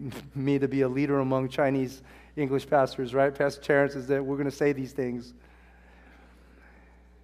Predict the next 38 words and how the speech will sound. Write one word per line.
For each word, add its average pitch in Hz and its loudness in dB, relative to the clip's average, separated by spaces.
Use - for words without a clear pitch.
But 151 4
you 160 0
need 175 6
to 175 6
take 160 0
care 143 2
of 131 0
the 123 -10
pastor, 127 0
but 135 -4
the 120 -6
pastor - -8
cannot 143 -4
be 131 -8
motivated 117 -4
by 117 -4
greed. 107 -10
A 123 -8
pastor 151 -2
cannot 156 2
be 143 -2
motivated 131 -2
by, 127 -4
motivated 123 -6
by 120 -2
greed. 120 -6
How 131 -2
many 156 0
times 147 -2
do 127 -10
you 123 -8
see 131 -6
it 127 -6
that 135 -2
a 123 -4
pastor 131 -2
embezzles 127 -2
money 120 -4